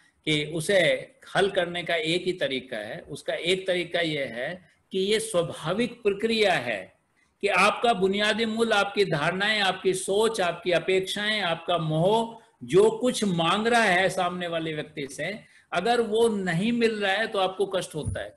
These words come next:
कष्ट तो होता ही है। कई बार आप प्रतिक्रिया में आपके जो बुनियादी मूल्य है, जो आपकी धारणाएं हैं, उससे दूर चले जाते हो, यानी कि अपना घर छोड़ देते हो।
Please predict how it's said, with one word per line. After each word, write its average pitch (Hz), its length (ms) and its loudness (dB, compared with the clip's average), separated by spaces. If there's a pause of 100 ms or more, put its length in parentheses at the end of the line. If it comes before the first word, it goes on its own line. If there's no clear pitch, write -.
कष्ट 185 240 -4 (140)
तो 214 140 2
होता 185 260 2
ही 220 160 2
है। 127 80 2 (180)
कई 190 200 0
बार 196 340 2
आप 185 260 0 (380)
प्रतिक्रिया 208 680 0
में 170 460 -4 (280)
आपके 214 500 2 (120)
जो 208 220 0
बुनियादी 190 520 -2
मूल्य 208 300 -4
है, 214 100 0
जो 202 120 0
आपकी 190 280 0
धारणाएं 170 560 -4
हैं, 165 460 -4 (120)
उससे 180 340 -2
दूर 185 400 -2
चले 214 300 0
जाते 160 320 0
हो, 104 140 -8 (140)
यानी 175 220 -2
कि 190 100 -4
अपना 190 240 -4
घर 175 200 -4
छोड़ 160 280 -6
देते 117 280 -10
हो। 95 140 -16